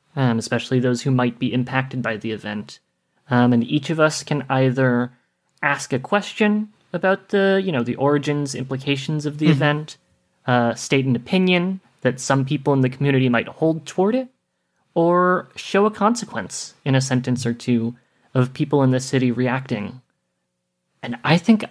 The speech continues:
Speaker 1: I'm gonna start by showing a consequence. Uh,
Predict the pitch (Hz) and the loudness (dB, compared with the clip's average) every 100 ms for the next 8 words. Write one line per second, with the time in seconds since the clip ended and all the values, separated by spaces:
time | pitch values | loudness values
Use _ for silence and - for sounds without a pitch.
0 | - 139 185 202 202 - - - 120 113 | -6 -2 0 2 0 -2 -6 0 0 0
1 | 120 - _ _ _ _ _ _ _ _ | -4 -10 _ _ _ _ _ _ _ _
2 | 143 135 131 131 131 131 131 131 - _ | 0 2 2 0 -2 -2 -2 -6 -12 _
3 | _ _ _ _ _ _ - - 160 175 | _ _ _ _ _ _ -8 2 4 4
4 | 175 - 151 147 135 - - 135 - - | 0 0 0 0 -6 -6 -6 -6 -10 -12
5 | _ _ _ _ _ _ - 120 113 110 | _ _ _ _ _ _ -4 0 2 2
6 | 110 127 | 0 -6